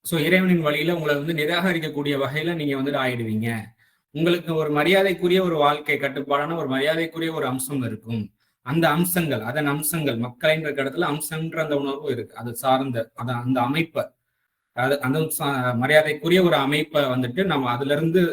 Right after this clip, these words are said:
நம்மளை வந்து வெளியேற்றும் பொழுது நம்முடைய வாழ்க்கை வந்து ரொம்ப சேலஞ்சிங், ரொம்ப கஷ்டமாயிடும், இறைவன் தரப்பில் இன்னும் பெரிது.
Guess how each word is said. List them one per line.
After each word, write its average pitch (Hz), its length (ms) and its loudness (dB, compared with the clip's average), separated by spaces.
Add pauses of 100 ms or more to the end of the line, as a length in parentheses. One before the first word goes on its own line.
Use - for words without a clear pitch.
(140)
நம்மளை 131 260 0
வந்து 131 140 -2
வெளியேற்றும் 135 640 2
பொழுது 107 260 -2
நம்முடைய 165 500 2
வாழ்க்கை 156 460 2
வந்து 139 340 2
ரொம்ப 202 280 4 (340)
சேலஞ்சிங், 151 560 0
ரொம்ப 180 340 0
கஷ்டமாயிடும், 127 760 -2
இறைவன் 165 380 0
தரப்பில் 147 400 -2
இன்னும் 202 360 6
பெரிது. 131 440 0